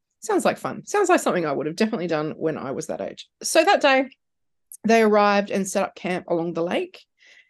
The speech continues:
Now, this lake is quite beautiful, actually. It's, uh, not got as many flat banks. It's more, like, surrounded by really high cliffs.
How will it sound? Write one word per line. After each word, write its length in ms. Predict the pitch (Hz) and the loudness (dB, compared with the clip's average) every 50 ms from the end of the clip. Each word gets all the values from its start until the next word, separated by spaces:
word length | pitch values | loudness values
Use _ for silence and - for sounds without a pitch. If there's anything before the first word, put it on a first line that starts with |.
| _ - | _ 0
Now, 120 | 233 240 | 2 4
this 200 | 240 311 302 - | 4 2 2 4
lake 220 | 349 302 302 302 - | 4 4 4 2 -2
is 120 | 370 - | -4 -4
quite 440 | - - - - 185 185 175 - 196 | -6 -6 -2 2 4 4 4 2 0
beautiful, 440 | 202 175 170 170 170 - 165 160 - | -4 -4 -4 -4 -4 -4 -6 -6 -4
actually. 640 | - - - - - 131 113 117 185 262 302 - - | -6 -8 -10 -12 -8 -4 -2 -2 0 -2 -2 -2 -2
It's, 280 | - - - - - - | -4 -4 -4 -2 0 2
uh, 320 | 208 196 196 196 202 - | 4 4 4 4 2 2
not 280 | - 254 302 427 392 381 | 0 0 -2 -2 -2 -2
got 160 | - 466 480 | 0 0 2
as 120 | 453 - - | 2 2 2
many 460 | 247 226 220 220 226 226 233 233 226 | 2 4 6 6 4 4 4 2 0
flat 480 | 220 - - - 196 180 - 190 - | -2 -4 -4 -4 -4 -4 -4 -4 -4
banks. 400 | - 196 180 170 - - - - | -2 -2 -2 -2 -4 -8 -8 -6
It's 180 | 208 - - - | -6 -6 0 2
more, 300 | 233 220 254 294 320 330 | 4 6 6 6 4 4
like, 460 | 294 269 233 220 214 196 202 - - _ _ - - _ _ _ | 2 2 2 2 2 0 -2 -6 -14 _ _ -20 -20 _ _ _
surrounded 600 | - - - 233 208 214 214 214 214 208 202 196 | -10 -6 -2 2 4 4 4 4 4 2 2 2
by 100 | 202 196 | 2 2
really 340 | 180 175 180 185 185 185 185 | 2 2 2 0 -2 -2 -2
high 220 | 180 - - 175 175 | -4 -4 -4 -6 -6
cliffs. 640 | - - 220 339 403 - - - - - - | -4 -4 -4 -4 -4 -6 -10 -10 -10 -10 -12